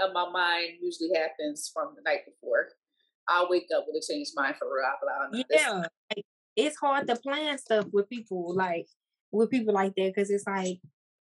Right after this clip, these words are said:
Speaker 2: "Okay, okay, okay." And then when the day comes, it's like,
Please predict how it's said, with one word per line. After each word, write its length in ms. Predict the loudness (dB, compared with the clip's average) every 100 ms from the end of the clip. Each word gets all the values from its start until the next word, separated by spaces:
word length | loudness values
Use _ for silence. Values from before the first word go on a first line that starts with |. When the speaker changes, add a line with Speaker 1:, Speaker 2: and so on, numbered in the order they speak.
| _ _ _ _ -10 -2
Speaker 2:
"Okay, 320 | 2 6 8 8
okay, 200 | 8 6 6
okay." 360 | 4 0 0 -2
And 140 | 0 2
then 100 | 2
when 100 | 2
the 80 | 0
day 220 | -2 -4 -6
comes, 180 | -8 -8
it's 140 | -6
like, 260 | -6 -8